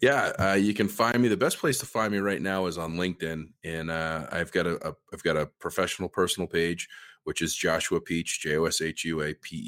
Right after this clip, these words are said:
E A C H, just like the fruit. Uh, if you do a search for Be Awesome on LinkedIn, it's B E space A U space S M.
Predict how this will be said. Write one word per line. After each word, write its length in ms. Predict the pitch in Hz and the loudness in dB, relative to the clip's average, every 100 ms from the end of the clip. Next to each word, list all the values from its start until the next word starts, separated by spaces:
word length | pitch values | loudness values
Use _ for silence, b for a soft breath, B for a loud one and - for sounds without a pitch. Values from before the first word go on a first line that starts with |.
| 78 | -2
E 40 | |
A 100 | 76 | -2
C 280 | 78 - 82 | -2 -4 -2
H, 380 | 78 92 - - | -2 -2 -8 -12
just 200 | - - | -10 -8
like 160 | 78 - | -8 -10
the 80 | |
fruit. 300 | - 92 107 - B B B B | -2 2 2 0 B B B B
Uh, 320 | 98 95 92 | 0 2 0
if 260 | - 87 - | -2 -4 -4
you 80 | 87 | -2
do 200 | 95 104 | 2 4
a 60 | |
search 280 | 98 92 98 | 4 2 0
for 160 | - 90 | 0 -2
Be 260 | 78 90 | 0 2
Awesome 520 | 85 80 - 123 131 - | 2 2 0 -2 -4 -6
on 200 | 101 107 | -4 -2
LinkedIn, 420 | 110 120 120 123 | -2 -2 -2 -4
it's 200 | 107 - | -4 -8
B 320 | - 76 95 - | -10 -2 -2 0
E 220 | 90 98 | -2 -2
space 440 | 98 - 87 87 - - | -2 -4 -4 -4 -6 -6
A 60 | |
U 320 | 85 82 90 107 | -4 -4 -4 -6
space 380 | - 85 82 - | -6 -6 -8 -8
S 160 | 87 - | -6 -6
M. 260 | 92 123 | -4 -6